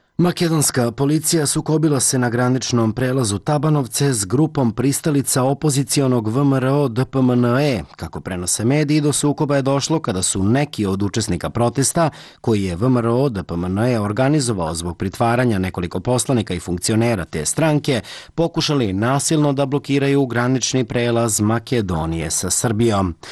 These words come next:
A u Srbiji se na javnim konsultacijama nalazi tekst izmena zakona o nacionalnim savetima nacionalnih manjina,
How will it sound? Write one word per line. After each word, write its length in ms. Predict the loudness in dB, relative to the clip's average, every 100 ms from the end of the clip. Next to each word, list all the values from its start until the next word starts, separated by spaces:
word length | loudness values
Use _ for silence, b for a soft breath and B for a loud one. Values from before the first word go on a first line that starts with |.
| B B B B
A 100 | 0
u 80 | 0
Srbiji 420 | 0 0 2 2
se 220 | 2 2
na 80 | 2
javnim 360 | 2 2 0 0
konsultacijama 840 | -2 -4 -2 0 0 0 2 2
nalazi 460 | 2 2 2 0 0
tekst 300 | -2 -2 -2
izmena 360 | 0 2 2
zakona 540 | 2 0 -2 0 2 4
o 120 | 2
nacionalnim 720 | 2 0 -2 0 2 2 2
savetima 640 | 0 0 0 -2 0 2 2
nacionalnih 640 | -2 -4 -4 -2 -4 -2
manjina, 480 | 2 4 4 2